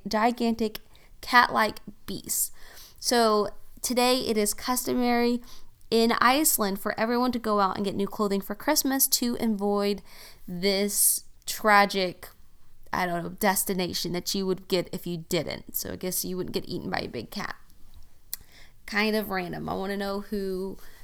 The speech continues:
decided, like, you know, if you don't get new clothes, you're gonna get devoured by a giant cat. It's just a little crazy. So next up, I know my co-host Donna would love this one. A cobweb Christmas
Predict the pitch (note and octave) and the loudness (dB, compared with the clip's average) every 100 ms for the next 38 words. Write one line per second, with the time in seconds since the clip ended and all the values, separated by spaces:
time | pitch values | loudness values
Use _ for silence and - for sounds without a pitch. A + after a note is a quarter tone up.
0 | - G3+ G#3 G3 F#3 F#3 - F#3+ F#3 - | -6 0 4 4 2 -2 -4 -4 -4 -8
1 | - - F#3+ E3+ E3+ - G3+ - A#3+ A#3 | -16 -8 -4 -4 -4 -8 -10 -4 0 0
2 | G3+ G3+ - G3+ F#3 F3+ F3 F3+ - - | 0 -4 -2 0 0 -2 -4 -6 -8 -14
3 | - F#3 F#3 F3 F3+ - - F#3 - C2+ | -10 -6 -4 -4 -4 -4 -6 -6 -4 -6
4 | - - - - - - G#3+ - - - | -8 -12 -6 -6 -8 -10 -8 -8 -8 -8
5 | - - - - G#3 - - - - - | -8 -8 -10 -12 -14 -18 -18 -16 -16 -16
6 | - - - - C4 D4+ E4 - - F#3+ | -16 -16 -6 2 6 8 6 6 2 2
7 | - - A#3+ G#3+ G#3 G#3 G3+ F#3+ F#3+ F3+ | 0 -8 -4 0 2 4 4 4 4 2
8 | - F#3 F3+ F3+ - F3+ F#3 F3 - - | 0 -2 -2 -2 -2 -2 -2 -4 -6 -4
9 | E3 E3 E3 E3 - - E3+ D#3 E3 E3 | -2 0 0 -2 -2 -2 0 0 -2 -6
10 | - D#3+ - G3+ G#3 C4+ E4 - - - | -8 -4 -2 0 2 0 -2 -12 -20 -20
11 | - G3+ - - C#4+ D#4 C4 C4 - - | -8 -8 -2 6 6 6 4 2 -2 -16
12 | - - G#3 - G#3 G#3 | -8 2 2 2 2 2